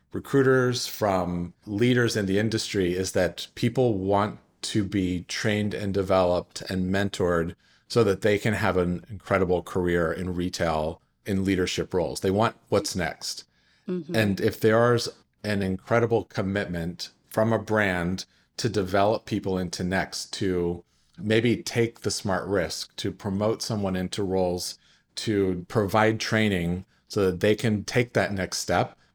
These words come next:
Speaker 1: maybe with your
Speaker 2: Mm-hmm.
Speaker 1: brand and maybe not, that your number one goal isn't just to create a great place to work, but it's actually a great place to grow your career and your
Speaker 2: Yeah.
Speaker 1: skills. And that is very appealing to candidates.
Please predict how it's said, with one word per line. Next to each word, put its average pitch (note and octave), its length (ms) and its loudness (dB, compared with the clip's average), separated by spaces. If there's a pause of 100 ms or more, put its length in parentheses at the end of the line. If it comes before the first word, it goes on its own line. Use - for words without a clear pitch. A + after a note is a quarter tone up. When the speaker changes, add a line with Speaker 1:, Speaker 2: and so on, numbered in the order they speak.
Speaker 1:
maybe C#3+ 280 6
with B2 220 4
your A2 100 4
Speaker 2:
Mm-hmm. F#2+ 80 0
Speaker 1:
brand G#2 300 4
and F2+ 120 2
maybe E2+ 280 0
not, F2+ 400 0 (240)
that G#2 200 -4
your G#2+ 100 0
number A#2 400 2
one G2+ 300 0
goal F#2 540 2 (380)
isn't C3 260 2
just A2+ 240 0
to G#2 100 -2
create G#2+ 260 4
a F2+ 40 2
great F2 260 -2
place F2 280 -4
to F#2 100 -4
work, F2 340 -2 (140)
but G2+ 140 -2
it's - 140 -2
actually A#2+ 320 2
a G2+ 140 -4
great F#2+ 360 -2
place F#2 340 -2
to F#2+ 140 -4
grow F#2 260 0
your F2 180 0
career D#2+ 680 -6
and F#2+ 140 -4
your E2 100 -4
Speaker 2:
Yeah. C3+ 120 -8
Speaker 1:
skills. F2 520 -4 (360)
And G2 160 0
that A2 180 4
is B2+ 280 4
very A#2+ 540 4
appealing E2+ 720 -2 (440)
to F2 500 -2 (100)
candidates. F#2 640 -2